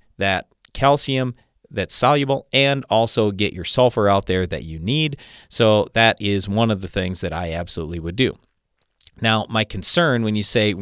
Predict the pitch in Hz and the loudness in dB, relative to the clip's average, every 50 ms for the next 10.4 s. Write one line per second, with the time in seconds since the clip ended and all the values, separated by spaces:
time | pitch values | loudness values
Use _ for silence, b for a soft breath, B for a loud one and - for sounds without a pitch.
0 | 98 67 - 110 117 110 110 113 107 98 98 95 - 120 135 131 101 - - - | -8 -6 -2 -2 -2 0 0 -2 -2 -2 -4 -4 -2 -2 -2 -2 -2 -4 -2 0
1 | 170 180 131 107 90 101 92 90 87 85 - - - - 90 95 104 - - B | 2 2 2 2 0 -2 -4 -4 -6 -4 -4 -4 -2 -2 -2 -2 -2 -4 -8 B
2 | B B B B B B B B B B B B - - 120 123 120 - - _ | B B B B B B B B B B B B -2 0 2 2 0 -2 -4 _
3 | _ _ - - - B B B B B 143 147 143 139 139 143 143 - 139 139 | _ _ -18 -14 -12 B B B B B -2 0 2 2 4 2 2 0 0 -2
4 | 123 - - - 170 170 170 170 165 135 139 131 123 120 110 107 120 113 110 107 | -4 -4 -4 -2 0 0 0 0 0 2 4 4 6 4 4 4 4 4 6 6
5 | 107 104 98 - - _ - - - 127 131 131 127 - - 90 87 - - - | 6 4 2 0 -6 _ -6 0 2 4 4 4 2 0 -2 -2 -2 -2 -4 -6
6 | 98 - - - 135 151 165 - - 123 - - 117 117 117 117 110 104 - - | -6 -6 -2 0 0 0 0 0 -4 -4 0 2 2 2 4 2 0 0 -2 -2
7 | 117 120 120 - - - 104 107 107 - - _ - 92 95 95 98 98 90 85 | -2 -2 -4 -4 -4 -2 -2 0 -2 -4 -6 _ -10 -6 -4 -2 -2 -2 -2 -4
8 | 80 90 87 87 80 67 - - - B B B B B B _ - 87 98 113 | -6 -6 -6 -6 -6 -6 -10 -14 -18 B B B B B B _ -6 -2 -2 0
9 | 117 127 120 - - 107 110 104 101 101 95 87 87 101 117 107 92 - 87 80 | 2 0 0 0 2 0 2 2 0 -2 -2 -2 -2 0 0 -2 -2 -4 -6 -8
10 | 71 64 - 50 - - - | -8 -8 -12 -14 -10 -10 -10